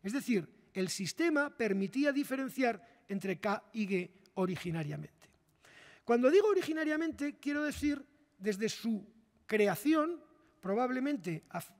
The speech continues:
en el siglo quinto, durante el siglo cuarto y durante el siglo tercero. ¿Por qué en el siglo segundo y por alguna razón que tampoco sabemos definir, el sistema perdió esa posibilidad?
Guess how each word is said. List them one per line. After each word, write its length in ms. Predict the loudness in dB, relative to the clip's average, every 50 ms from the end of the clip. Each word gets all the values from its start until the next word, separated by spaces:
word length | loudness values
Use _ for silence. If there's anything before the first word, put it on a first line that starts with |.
| _ -16
en 120 | -14 -14 -12
el 80 | -6
siglo 320 | 0 2 2 4 4 2 0
quinto, 540 | 0 -2 -2 -2 -4 -4 -4 -4 -6 -6 -8 _ _ _ _ _ _ _ _ _ _ _ _ _ _ _ _ _ _ _ _ _ _ _ _ _
durante 380 | _ 0 4 4 4 4 2 0
el 80 | -2 0
siglo 320 | 0 0 2 2 0 0
cuarto 480 | 0 -2 -2 -2 -4 -8 -8 -8 -8 -12 _ _ _ _ _ _
y 120 | -2 0 0
durante 340 | 4 4 4 2 2 0 -2
el 80 | -2
siglo 340 | 0 -2 -2 0 0 0 -2
tercero. 380 | 0 -2 -4 -6 -10 -14 -18 -20 _ _ _ _ _ _ _ _ _ _ -20 -20 _ _ _ _ _ _ _
¿Por 200 | 6 6 6 6
qué 80 | 2
en 120 | 2 2 0
el 80 | -2
siglo 280 | 0 0 0 0 0 0
segundo 920 | 0 0 0 2 2 0 0 0 0 0 -2 -4 -10 -20 _ _ _ _ _
y 100 | -2 0
por 180 | 6 6 6 8
alguna 340 | 6 4 2 0 0 0 0
razón 500 | 0 0 0 0 -2 -2 -2 -4 -6 -10 -14 _ _ -6
que 100 | -6 -4
tampoco 420 | -4 -4 -4 -6 -6 -6 -6 -4
sabemos 440 | -2 -2 -2 -2 0 -2 -4 -4 -4
definir, 520 | -6 -6 -4 -4 -2 0 -2 -2 -4 -6 -10 _ _ _ _ _ _ _ _ _ _ _ _ _ _ _ _
el 120 | 0 0 2
sistema 360 | 2 0 0 0 2 2 2
perdió 640 | 4 6 6 6 6 6 4 4 4 2 0 -4 -8 -8
esa 260 | -6 -4 -4 -4 -4
posibilidad? 640 | -6 -6 -6 -4 -6 -8 -8 -8 -8 -10 -12 -14 -18